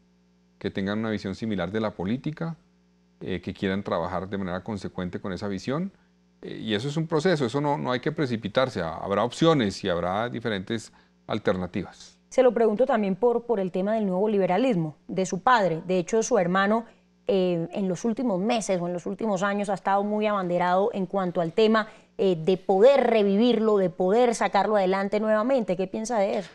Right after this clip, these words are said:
Speaker 1: Bueno, yo creo que él tiene argumentos válidos,
Speaker 2: Sí.
Speaker 1: eh,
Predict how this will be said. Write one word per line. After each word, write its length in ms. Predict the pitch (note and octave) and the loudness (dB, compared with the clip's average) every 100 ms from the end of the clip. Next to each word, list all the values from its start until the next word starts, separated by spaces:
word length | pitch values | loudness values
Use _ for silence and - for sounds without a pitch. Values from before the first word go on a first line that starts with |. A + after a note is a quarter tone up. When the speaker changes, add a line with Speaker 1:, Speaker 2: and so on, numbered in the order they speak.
| _ | _
Speaker 1:
Bueno, 220 | C3+ A#2+ - _ | 0 0 -2 _
yo 140 | B2+ A#2+ | -2 2
creo 120 | D3 | 2
que 60 | |
él 60 | F3 | 2
tiene 160 | F3 F3 | 2 2
argumentos 400 | D#3 A2+ A2+ B2 | 2 2 2 2
válidos, 600 | A#2+ F#2+ D#2 - - - - | 2 0 -2 -8 -16 -18 -8
Speaker 2:
Sí. 80 | G2+ | -4
Speaker 1:
eh, 320 | F#2 F#2 | -4 -4